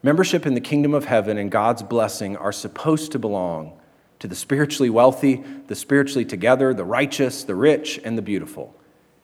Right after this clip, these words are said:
Here, the blessings of God are promised to the spiritually poor, the wretched, the wayward, those who come to Jesus in perpetual need because they are empty and they know it."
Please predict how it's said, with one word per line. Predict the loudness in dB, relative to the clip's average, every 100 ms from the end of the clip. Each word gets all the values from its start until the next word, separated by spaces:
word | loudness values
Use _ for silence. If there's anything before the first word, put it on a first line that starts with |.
| _
Here, | -20 -6 2 4 4 2 0 -4 -18 -20 _ _ -8
the |
blessings | 4 6 6 0 -2
of | -2
God | 0 0
are | 0
promised | 0 0 0 -2
to | -8
the | -10
spiritually | -10 -2 0 0 -2
poor, | -6 -4 -4 -4 -4
the | -2
wretched, | 0 0 -2 -4 -4
the | -2
wayward, | 0 2 2 0 0 -4 -18 -6
those | 2 4 4
who | 0 -2
come | 0 0
to | -2
Jesus | -4 -4 -4 -8 -8
in | -10 -8
perpetual | -8 -6 2 2 2 2 2 2
need | 0 -2 -2 -4 -12 -20 -8
because | -6 -6 -4
they | 0 2
are | 4 2 2
empty | 0 -2 -6 -8 -8 -12 _ _ _ _ -14
and | -10
they | -6 -6
know | -6 -6 -8
it." | -10 -16